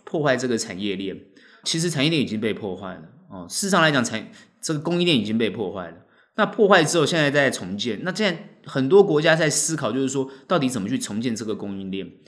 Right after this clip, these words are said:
啊，包含现在做两套的供给的这个制度，因为第一大跟，第一大经济体跟第二大经济体现在在竞争，在打仗。那到底要怎么去分配这个供给？因为但大家现在全部都在适应，除了这两大经济体之外的国家都在适应这件事情。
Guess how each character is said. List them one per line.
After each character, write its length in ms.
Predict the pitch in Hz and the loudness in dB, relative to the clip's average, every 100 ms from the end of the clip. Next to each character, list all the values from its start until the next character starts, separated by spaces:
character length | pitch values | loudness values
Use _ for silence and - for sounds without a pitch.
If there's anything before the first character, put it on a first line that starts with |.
| _ | _
啊， 80 | 117 | -6
包 120 | 127 160 | 2 4
含 160 | 131 | 4
现 160 | - 135 | 4 0
在 60 | |
做 160 | 127 131 | 2 0
两 180 | 101 92 | 0 -2
套 360 | 120 95 - - _ - | -2 -2 -6 -18 _ -6
的 100 | 107 | -4
供 260 | 127 131 | 0 0
给 160 | 127 98 | 0 -2
的 140 | 90 | -4
这 100 | 98 | -4
个 100 | 104 | -4
制 200 | 95 - | -4 -6
度， 160 | 98 101 | -8 -4
因 80 | 180 | -2
为 80 | 170 | -2
第 180 | - | -2
一 200 | 185 180 | -2 0
大 160 | 175 143 | 4 4
跟， 280 | 151 151 147 - - | 4 0 -4 -14 -10
第 180 | 185 175 | -4 0
一 60 | 180 | 4
大 240 | 147 123 | 6 4
经 160 | 123 139 | 2 -2
济 80 | |
体 120 | 127 107 | -4 -4
跟 120 | 117 | -4
第 140 | 139 | -2
二 60 | 127 | 0
大 100 | 117 | 0
经 160 | 117 | 0
济 60 | 101 | -4
体 40 | |
现 160 | 85 120 | -4 -4
在 80 | 110 | -4
在 40 | |
竞 200 | 107 95 | -4 -6
争， 220 | 98 90 - _ - | -8 -8 -12 _ -4
在 100 | 120 | -2
打 160 | 87 | 0
仗。 260 | 117 95 - - - | 0 -2 -4 -20 -10
那 80 | 170 | 2
到 100 | 170 | 4
底 120 | 120 | 4
要 100 | 131 | 4
怎 140 | 135 98 | 2 0
么 100 | 95 | -2
去 320 | 123 101 - - - | -2 -2 -6 -6 2
分 120 | 139 | 4
配 140 | 151 | 6
这 100 | 120 | 4
个 120 | 120 104 | 2 0
供 200 | 110 107 | 0 -2
给？ 280 | 107 80 131 | -4 -10 -8
因 80 | |
为 60 | 135 | -2
但 260 | 143 131 120 | 0 2 2
大 100 | 127 | 4
家 120 | 127 | 4
现 140 | 135 | 2
在 60 | 113 | -2
全 180 | - 107 | -4 -4
部 100 | 117 | -2
都 100 | 113 | 0
在 140 | 107 | 0
适 280 | - - 98 | 0 -4 -6
应， 160 | 87 - - - | -12 -14 -16 -8
除 220 | - 170 | 4 8
了 80 | 156 | 10
这 100 | 180 | 10
两 220 | 139 104 | 8 8
大 140 | 139 | 8
经 120 | 127 139 | 8 4
济 80 | |
体 120 | 131 92 | 0 0
之 120 | 127 | 0
外 120 | 117 | 0
的 80 | 95 | 0
国 100 | 98 | -2
家 100 | 95 | -2
都 120 | 101 | -2
在 100 | 92 | -2
适 260 | 90 - 92 | -4 -4 -6
应 80 | |
这 80 | 92 | -8
件 160 | 90 87 | -10 -10
事 140 | 90 | -10
情。 200 | 80 - | -12 -14